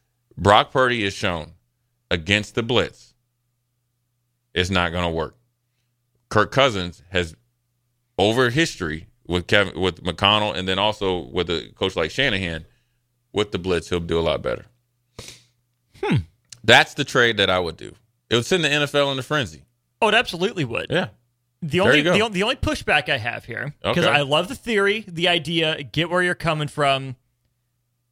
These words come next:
Speaker 2: Kirk melts under the bright lights.
Speaker 1: Right. But who else melts under the bright lights?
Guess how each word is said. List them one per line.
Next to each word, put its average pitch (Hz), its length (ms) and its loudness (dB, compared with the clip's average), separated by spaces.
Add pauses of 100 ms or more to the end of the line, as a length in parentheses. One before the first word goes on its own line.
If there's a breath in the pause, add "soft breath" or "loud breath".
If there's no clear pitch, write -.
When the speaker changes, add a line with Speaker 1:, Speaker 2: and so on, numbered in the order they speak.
(200)
Speaker 2:
Kirk 254 260 0
melts 175 360 0
under 156 160 -2
the 120 60 -12
bright 120 220 -2
lights. - 400 -6 (320)
Speaker 1:
Right. 95 220 0 (800)
But 92 140 2
who 104 200 2
else 113 160 0
melts 87 260 -4
under 82 200 -4
the 82 80 -6
bright 80 240 0
lights? - 340 -6